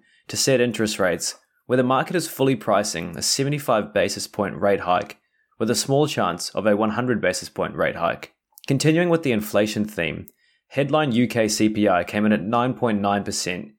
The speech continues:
year over year in August, a touch under market consensus at ten percent.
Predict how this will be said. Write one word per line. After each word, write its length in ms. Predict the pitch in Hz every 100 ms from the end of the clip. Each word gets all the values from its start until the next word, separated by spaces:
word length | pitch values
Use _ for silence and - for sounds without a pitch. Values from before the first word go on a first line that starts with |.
| _
year 260 | 107 120
over 120 | 123 104
year 240 | 101 98
in 100 | 95
August, 440 | 95 92 80 - - _ _ _ _
a 80 | -
touch 300 | 107 147 -
under 180 | 131 110
market 340 | 104 104 107
consensus 600 | 107 104 - 92 80 73
at 160 | - -
ten 240 | 117 110
percent. 420 | 107 104 98 71